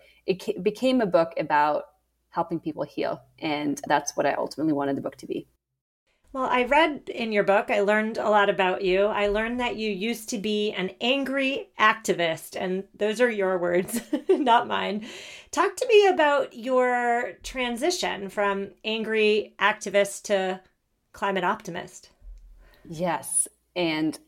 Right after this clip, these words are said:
Speaker 1: I choose the term angry activist because that's literally the best way to describe me. I was the person who would show up to a party and start pointing fingers and tell people how terrible they were. Um, <laughs> like, no filters. It was awful. And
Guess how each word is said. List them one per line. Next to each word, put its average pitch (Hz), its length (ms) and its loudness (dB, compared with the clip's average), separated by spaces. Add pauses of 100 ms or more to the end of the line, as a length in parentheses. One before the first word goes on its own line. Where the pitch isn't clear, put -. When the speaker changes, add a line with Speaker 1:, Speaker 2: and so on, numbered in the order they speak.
Speaker 1:
I 208 100 6
choose 277 440 2
the 330 140 -4
term 302 400 -4
angry 254 240 2
activist 254 600 -4
because 190 280 -4
that's 170 280 -4
literally 175 340 0
the 170 100 -2
best 170 240 -6
way 165 80 -4
to 165 100 -8
describe 151 560 -6
me. 202 380 -2
I 170 180 2
was 190 220 0
the 190 100 -2
person 175 400 -4
who 180 160 0
would 170 140 -2
show 156 160 0
up 151 120 -2
to 165 100 0
a 151 40 -4
party 156 380 0
and 156 160 -4
start 151 200 -2
pointing 151 300 -4
fingers - 460 -4
and 165 120 -2
tell 147 160 0
people 147 240 -4
how 147 160 -8
terrible - 360 -8
they 156 80 -8
were. - 200 -8 (380)
Um, 175 460 2 (100)
<laughs> - 120 -4
like, 226 180 6
no 208 420 0
filters. 175 460 -4
It 190 140 -4
was 185 140 -2
awful. 165 460 -2 (380)
And 185 420 0